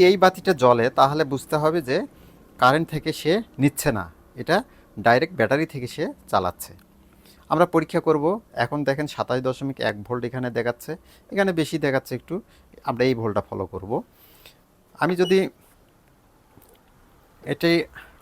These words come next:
আঠাশে নিয়ে যাই, এই যে এখানে গ্রিন বাতি জ্বলল, অর্থাৎ এখন কিন্তু সোলার থেকে চার্জিংটা সে বন্ধ করে দিয়ে দিয়েছে। এসিটাকে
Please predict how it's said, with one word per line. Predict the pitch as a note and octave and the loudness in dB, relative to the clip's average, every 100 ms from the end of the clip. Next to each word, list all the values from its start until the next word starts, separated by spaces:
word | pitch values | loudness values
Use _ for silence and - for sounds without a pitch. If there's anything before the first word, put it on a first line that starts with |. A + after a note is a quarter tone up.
| - | -2
আঠাশে | C#3 G3 - D#3+ | 2 2 2 0
নিয়ে | G#2+ F2+ | 0 -4
যাই, | F#2+ G#3 _ _ _ _ _ _ _ _ _ _ _ _ _ _ _ _ _ _ _ _ _ _ _ _ _ _ _ _ _ _ _ _ _ _ | -8 -10 _ _ _ _ _ _ _ _ _ _ _ _ _ _ _ _ _ _ _ _ _ _ _ _ _ _ _ _ _ _ _ _ _ _
এই | - D3 A#2+ | 2 2 2
যে | G2 G#2 | 0 -4
এখানে | A#2 A#2+ G3 C4+ _ G#2+ | -2 -4 -4 -6 _ -10
গ্রিন | G#2 A2 G#2+ | -4 -2 0
বাতি | G2+ G2+ F2+ | -2 -4 -14
জ্বলল, | F2+ F2 F2 _ _ - - | -14 -12 -18 _ _ -20 -8
অর্থাৎ | A#2+ - F3 - - _ _ _ - | -8 2 2 2 -4 _ _ _ -2
এখন | B2 - E3+ E3+ | -2 0 -4 -4
কিন্তু | D3+ D#3+ A3 C#4+ _ _ - | -4 0 -2 -4 _ _ -18
সোলার | - C3 D3+ - | -2 2 2 2
থেকে | D3 D3 | -2 2
চার্জিংটা | C3+ B2+ B2+ C3+ D3+ | 4 4 2 -4 -4
সে | - B2 | -4 -4
বন্ধ | G#2 G2+ | -4 -4
করে | A2 D3 C4 _ - | -2 -4 -4 _ -4
দিয়ে | G#2+ F2+ | -2 -2
দিয়েছে। | F2+ - - - _ _ _ _ _ _ _ | -6 -10 -20 -20 _ _ _ _ _ _ _
এসিটাকে | F#3+ G3+ A#3 A#3+ - _ _ _ _ _ _ _ _ _ - F#3+ | 4 4 4 -2 -4 _ _ _ _ _ _ _ _ _ 2 4